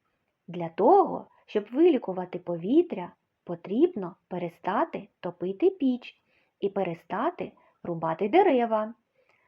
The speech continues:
Тоді Баба Яга знову питає: "А як же я без печі буду?" А звірята їй відповідають: "А ти розстели побільше соломи в домі, як ми всі це робимо,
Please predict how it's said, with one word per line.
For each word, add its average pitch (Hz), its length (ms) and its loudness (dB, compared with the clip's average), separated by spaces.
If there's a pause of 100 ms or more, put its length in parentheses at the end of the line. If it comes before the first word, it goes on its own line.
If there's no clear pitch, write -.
(240)
Тоді 190 460 -2 (180)
Баба 180 280 -2
Яга 220 380 0
знову 392 380 4
питає: 175 680 -6 (640)
"А 165 120 -6
як 220 360 2
же 370 140 6
я 370 160 8
без 381 160 4
печі 392 460 4
буду?" 175 520 -2 (800)
А 220 140 4
звірята 180 680 -2
їй 262 460 -2
відповідають: 190 920 -4 (640)
"А 175 140 0
ти 339 400 0 (220)
розстели 262 600 4
побільше 196 680 -2 (180)
соломи 220 460 2
в 202 80 -10
домі, 190 460 -2 (600)
як 370 260 2
ми 330 200 4
всі - 260 -6
це 226 200 -4
робимо, 175 540 -2